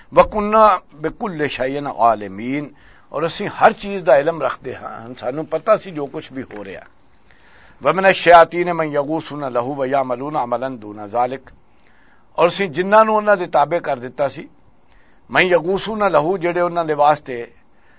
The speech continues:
سمندر دے وِچ چنبیاں ماردے سن، "وَیَعْمَلُونَ عَمَلًا دُونَ ذَلِکَ"، اور انہاں واسطے ہور بھی جیڑی وگاراں انہاں نوں پاوندے سن، او کردے سن۔ "وَكُنَّا لَهُمْ حَافِظِینَ"، اور اسی انہاں دے راکھے ساں،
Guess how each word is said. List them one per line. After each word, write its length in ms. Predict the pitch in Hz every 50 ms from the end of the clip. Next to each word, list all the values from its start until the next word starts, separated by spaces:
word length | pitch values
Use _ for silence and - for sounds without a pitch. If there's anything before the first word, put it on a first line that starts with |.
| _ _ _ _ - - -
سمندر 480 | - - - 139 156 170 175 175 196 202
دے 180 | 170 170 190 185
وِچ 280 | 180 190 190 - - - - - - - - - - - _ _ _ _ _ -
چنبیاں 360 | 156 202 220 226 240 240 208
ماردے 400 | 180 156 147 147 151 131 156 160
سن، 200 | - - 120 127 - - - - - _ _ _ 110
"وَیَعْمَلُونَ 600 | 120 127 156 175 190 185 170 160 165 175 180 190
عَمَلًا 380 | 175 156 151 147 151 165 175 165 131
دُونَ 200 | 131 127 127 123 117
ذَلِکَ"، 500 | 107 117 123 127 135 160 156 - - - _ _ _ _ _ _ _ _ _ _
اور 140 | - 160 170
انہاں 180 | 175 180 175
واسطے 340 | 165 151 147 143 - - 160
ہور 320 | 127 - - 127 175 208 208
بھی 180 | 196 190 208
جیڑی 260 | 160 165 180 180 185
وگاراں 460 | 165 139 139 123 139 139 143 156 165 165
انہاں 220 | 165 160 160 156
نوں 180 | 151 147 147 - - -
پاوندے 280 | 131 135 143 156 165
سن، 220 | 143 - - 190 190
او 80 | 180
کردے 380 | 131 - 139 131 135 131 160 156
سن۔ 200 | - - 120 110 - _ _ _ _ _ _ _ _ _ _ _ _ _ - 127
"وَكُنَّا 400 | 156 156 - 170 175 175 175 170
لَهُمْ 300 | 156 139 - 131 151 143 - -
حَافِظِینَ"، 600 | 117 123 - - 117 117 117 139 156 170 170 175 170 - - - - _ _ _
اور 160 | - 135 151 - -
اسی 260 | 233 220 - - 214 214
انہاں 260 | 190 175 170 160 147
دے 120 | 127 127
راکھے 460 | 113 110 113 120 131 - - - 156
ساں، 240 | 135 - 131 143 -